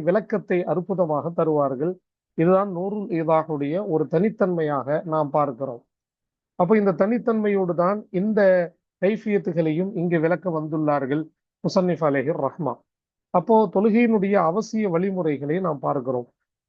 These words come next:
இந்த இடத்தில் நாம் அந்த ஒரு முக்கியமான விளக்கத்தையும் நாம் கவனத்தில் கொள்ள வேண்டும். நூருல் ஈதாஹ் என்ற இந்த ஹனஃபி ஃபிக்ஹ் கிதாபின் அற்புதமான, சுருக்கமான, அதே நேரத்தில் அரபி புலமையை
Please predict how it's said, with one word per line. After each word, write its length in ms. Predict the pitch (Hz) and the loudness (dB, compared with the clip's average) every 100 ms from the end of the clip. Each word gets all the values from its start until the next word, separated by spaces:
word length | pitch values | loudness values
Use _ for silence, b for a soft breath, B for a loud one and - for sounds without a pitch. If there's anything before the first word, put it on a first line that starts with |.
| _ - | _ -2
இந்த 180 | 180 202 | 2 2
இடத்தில் 360 | 233 - 220 | 0 -2 -2
நாம் 280 | 196 180 175 - | 0 0 -2 -6
அந்த 220 | 175 190 180 170 165 - _ _ _ 190 | -4 0 2 2 -2 -14 _ _ _ -4
ஒரு 120 | 202 | -2
முக்கியமான 540 | 208 226 226 220 220 214 190 175 165 | -2 -2 0 0 -2 -2 -4 -4 -6
விளக்கத்தையும் 580 | 170 185 196 196 190 180 | -6 -4 -4 -2 -2 -2
நாம் 220 | 165 160 | -2 -2
கவனத்தில் 460 | 160 185 175 175 151 | -2 -2 -2 -4 -2
கொள்ள 200 | 160 147 | -2 0
வேண்டும். 380 | 143 131 170 202 _ _ _ _ _ _ 180 | -2 -2 -4 -4 _ _ _ _ _ _ 2
நூருல் 360 | 214 262 262 | 4 4 2
ஈதாஹ் 480 | 247 220 190 226 196 196 | 0 2 4 4 2 -4
என்ற 380 | 175 156 190 - | -4 -4 -4 -2
இந்த 200 | 180 175 - | 0 0 0
ஹனஃபி 360 | 185 240 240 240 | 0 0 2 0
ஃபிக்ஹ் 460 | 226 202 240 190 202 180 | 0 -2 2 2 2 -2
கிதாபின் 480 | 165 175 160 151 160 | 0 2 2 -2 0
அற்புதமான, 720 | 190 175 202 190 180 196 196 180 - _ _ _ - | 0 2 2 2 2 0 0 -2 -6 _ _ _ -2
சுருக்கமான, 800 | 196 226 226 202 175 147 160 202 | 2 2 4 0 0 -2 -4 -4
அதே 260 | 160 180 190 | 0 2 4
நேரத்தில் 440 | 180 165 160 151 135 | 2 0 0 0 2
அரபி 280 | 175 196 202 | 2 0 -4
புலமையை 540 | 139 175 196 190 175 | -2 -2 0 0 -2